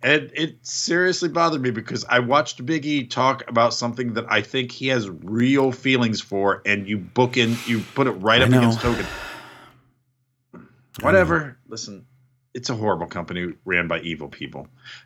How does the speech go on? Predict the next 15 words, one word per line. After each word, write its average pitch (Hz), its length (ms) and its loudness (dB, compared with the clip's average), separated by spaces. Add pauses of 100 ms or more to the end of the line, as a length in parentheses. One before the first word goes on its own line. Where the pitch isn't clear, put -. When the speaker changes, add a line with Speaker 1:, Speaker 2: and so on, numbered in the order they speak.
Speaker 1:
Back, 123 560 2
Edge 107 300 -2
talks 98 340 -2
to 95 60 -12
Nakamura, 90 580 -4
I 80 120 2
guess. 78 420 -4 (180)
I - 100 -20
don't, - 580 -20
I 104 40 -14
wonder 151 180 -8
what 160 160 -6
they're - 140 0
saying. 76 240 -4 (760)
Inter- 190 260 6